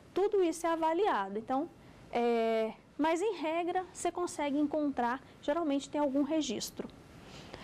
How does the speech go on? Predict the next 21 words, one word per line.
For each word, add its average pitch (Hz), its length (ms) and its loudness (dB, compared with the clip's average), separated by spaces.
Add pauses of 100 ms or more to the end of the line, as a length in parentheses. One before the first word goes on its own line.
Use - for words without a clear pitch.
(200)
É, 233 500 2
voltando 330 640 -2 (400)
à 254 200 0
questão 254 640 0 (420)
aqui 226 340 -2
dos 240 180 2
requisitos. 269 640 -2
Então, 381 260 0
só 381 200 -2
lembrando, 349 480 2 (680)
pra 226 300 0 (420)
o 285 160 2
extra-, 330 560 2
o, 311 440 2
o 285 100 4
uso 349 160 0
capião 277 380 0
extraordinário 254 760 0
de 240 120 -2
coisa 214 420 0
móvel 214 960 4